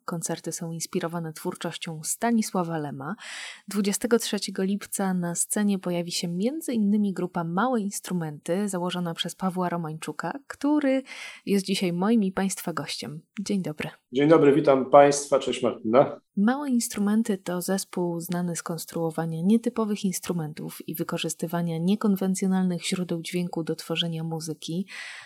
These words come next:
Speaker 1: Przed nami koncert, na który powstał specjalny materiał przygotowany właśnie na tę okazję.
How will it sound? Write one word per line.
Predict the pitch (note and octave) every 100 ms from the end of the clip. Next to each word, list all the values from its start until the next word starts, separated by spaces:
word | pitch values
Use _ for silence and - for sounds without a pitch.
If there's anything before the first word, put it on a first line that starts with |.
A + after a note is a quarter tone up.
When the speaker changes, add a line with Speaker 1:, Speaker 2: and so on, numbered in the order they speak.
| -
Speaker 1:
Przed | - G3
nami | A#3 A#3
koncert, | A3 B3 B3 B3+ B3 - -
na | G#3+ G3 G3
który | - G#3 G3
powstał | G3 G3 - F#3+ G3
specjalny | - A3+ - B3 A#3+ A3
materiał | G3 F3 D#3 D3+
przygotowany | - - F3 F3 F3 F3 E3+
właśnie | F#3 F#3+ - F#3+
na | F3
tę | F3+
okazję. | D#3+ - D3 D3+ D3+